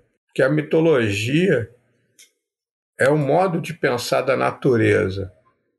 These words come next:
que vai se dar através da linguagem do poeta.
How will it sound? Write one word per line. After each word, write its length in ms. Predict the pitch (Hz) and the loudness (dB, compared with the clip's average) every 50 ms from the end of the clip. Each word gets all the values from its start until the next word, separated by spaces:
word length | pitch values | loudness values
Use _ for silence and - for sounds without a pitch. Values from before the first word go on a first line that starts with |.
| _ _ _ _ _ _ _ _ _ _ _ _ _ _ _ _ _ _ _ - | _ _ _ _ _ _ _ _ _ _ _ _ _ _ _ _ _ _ _ -2
que 140 | - 143 | -2 0
vai 500 | 123 117 113 123 120 123 127 - - - - - _ _ _ _ _ _ _ _ | 0 0 0 0 2 2 0 -2 -2 -6 -14 -20 _ _ _ _ _ _ _ _
se 360 | - - - - - 156 143 | -8 -6 -2 0 2 2 2
dar 440 | 143 120 117 113 107 107 117 131 139 - | 2 0 0 0 2 2 0 0 -2 -2
através 600 | - 120 - - 143 123 110 107 113 117 120 123 | -4 -4 -2 0 0 0 0 2 2 0 2 2
da 100 | - 123 | 0 0
linguagem 560 | 123 123 120 117 113 117 117 117 113 123 120 | 0 0 -2 -2 0 0 0 0 0 -2 -4
do 100 | 113 117 | -4 -6
poeta. 680 | 113 - - 123 110 101 98 95 87 - - - 107 - | -6 -2 0 0 2 2 2 2 0 -2 -6 -14 -16 -16